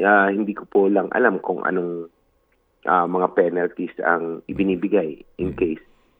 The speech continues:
Speaker 1: Pero ito po, nag-usap po nga kami kahapon, since suspended po yung ating N cap,
Speaker 2: Mm-mm.
Speaker 1: ay, um, i-refer po natin sa kanila yung pong mga violations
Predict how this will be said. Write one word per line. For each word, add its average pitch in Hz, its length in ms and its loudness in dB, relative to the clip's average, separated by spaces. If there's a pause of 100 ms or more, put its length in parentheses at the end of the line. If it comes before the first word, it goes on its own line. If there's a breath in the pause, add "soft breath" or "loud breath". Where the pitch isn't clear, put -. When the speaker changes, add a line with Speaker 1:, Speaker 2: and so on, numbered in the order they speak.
(220)
Speaker 1:
Pero 120 320 8
ito 120 160 0
po, 107 240 0
nag-usap 98 480 -2
po 98 180 -2
nga 95 160 0
kami 95 220 -4
kahapon, 92 640 -2
since - 240 -4
suspended 95 720 0
po 92 120 -2
yung 90 200 -2
ating 87 440 -6
N 113 200 -2
cap, - 240 -2 (200)
Speaker 2:
Mm-mm. 62 520 -12
Speaker 1:
ay, 107 640 0 (400)
um, 98 960 2 (800)
i-refer 127 720 6
po 113 160 6
natin 101 400 2
sa 101 100 -12
kanila 92 380 -4 (640)
yung 98 160 -8
pong 98 180 6
mga 92 240 0
violations 87 800 -2